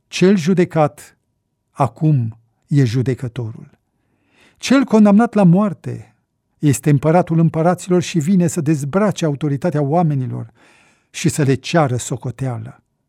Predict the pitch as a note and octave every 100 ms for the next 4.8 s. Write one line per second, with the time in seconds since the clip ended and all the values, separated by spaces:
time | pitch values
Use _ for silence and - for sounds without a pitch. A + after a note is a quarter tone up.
0 | _ _ _ _ _ _ _ _ _ _
1 | _ _ _ _ _ _ - D#3+ B2+ G#3+
2 | G#3+ - F3+ D#3+ D3 E3+ - C#3+ - -
3 | - D#3+ - - E3+ - C#3 D3 - C3+
4 | D#3+ - C#3 D#3 C3 A#2 B2